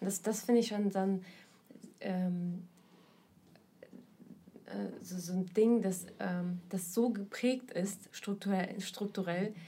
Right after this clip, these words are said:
dass man einfach schon davon ausgeht, dass in diesen Berufen können nur Migranten sein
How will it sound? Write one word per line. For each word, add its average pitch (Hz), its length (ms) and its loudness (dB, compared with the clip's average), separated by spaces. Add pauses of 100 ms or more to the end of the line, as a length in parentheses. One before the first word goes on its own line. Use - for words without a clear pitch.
(260)
dass 190 160 -4
man 196 140 4
einfach 190 360 0
schon 214 160 2
davon 196 320 0
ausgeht, 202 600 4
dass 175 140 -4
in 180 160 2
diesen 220 480 4
Berufen 202 640 0 (340)
können 208 360 4
nur 196 200 8
Migranten 170 720 0 (480)
sein 165 480 -4